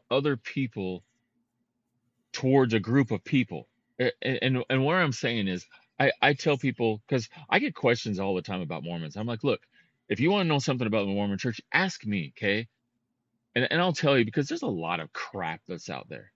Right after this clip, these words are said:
There really is. And, and, and unnecessary crap, you know? And, like, if, if you wanna know some-,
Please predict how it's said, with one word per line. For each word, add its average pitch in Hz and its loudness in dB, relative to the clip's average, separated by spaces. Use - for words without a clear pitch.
There 185 0
really 170 6
is. - -10
And, 131 4
and, 127 0
and 139 0
unnecessary 113 -2
crap, - -10
you 92 -6
know? 90 -6
And, 120 2
like, 127 -4
if, 123 -2
if - -6
you 135 -2
wanna 180 0
know 135 0
some-, 165 -6